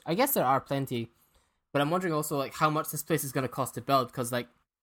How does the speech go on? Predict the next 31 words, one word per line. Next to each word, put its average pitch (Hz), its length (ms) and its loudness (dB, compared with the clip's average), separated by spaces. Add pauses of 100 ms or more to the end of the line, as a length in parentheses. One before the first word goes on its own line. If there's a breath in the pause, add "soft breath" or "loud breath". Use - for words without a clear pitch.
(320)
if 170 140 0
this 285 160 0
beautiful 196 440 0
artwork 147 380 2
that 135 140 0
they've 135 140 0
released 131 280 0
is 123 120 -4
to - 120 -10
be 123 80 -2
held 123 180 2
to 120 80 -10
be 113 80 -6
true, 127 240 -4
it's 113 160 -6
gonna 156 180 -2
be 120 260 -2 (100)
quite - 300 -4
pricey 156 340 -2
to 135 140 -2
recreate 131 460 -2
this 127 140 -6
sort 117 160 -6
of 117 120 -10
natural 120 440 -6
looking 120 300 -8
beauty 120 340 -10
to 113 200 -10
it. - 160 -14 (400)
But, 101 240 -14
uh, 107 180 -12